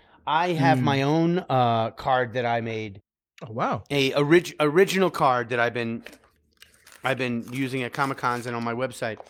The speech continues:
Speaker 1: But it's a, it's a metal
Speaker 3: He's just
Speaker 1: card.
Speaker 3: showing this us on that.
Speaker 2: Yeah.
Speaker 3: Oh, yeah, okay. And is that on your Instagram as well?
Speaker 1: Yeah.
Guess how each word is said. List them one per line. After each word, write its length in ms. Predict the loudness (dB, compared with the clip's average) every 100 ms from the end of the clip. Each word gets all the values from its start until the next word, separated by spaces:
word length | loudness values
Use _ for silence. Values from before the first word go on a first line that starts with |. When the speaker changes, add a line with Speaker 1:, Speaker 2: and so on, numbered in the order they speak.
| -20 -20 _ -20
Speaker 1:
But 140 | -18
it's 180 | -18 -20
a, 120 | -20 -20
it's 160 | -20 -20
a 60 |
metal 360 | -18 -14 -8 -6
Speaker 3:
He's 80 | -2
just 180 | 0
Speaker 1:
card. 180 | 4 4
Speaker 3:
showing 100 | 2
this 180 | -2 -4
us 220 | -6 -6
on 140 | -10 -8
that. 160 | -10
Speaker 2:
Yeah. 80 | -10 0
Speaker 3:
Oh, 540 | 4 6 8 8 6 6
yeah, 380 | 4 2 4 4
okay. 800 | 2 2 4 4 4 4 4 2 -2 -4
And 140 | -4 0
is 140 | 0
that 120 | 2
on 120 | 2 4
your 100 | 2
Instagram 520 | 0 -2 0 2 2
as 100 | 2
well? 320 | 4 2 0 _ _ _ _ _
Speaker 1:
Yeah. 240 | -8 -6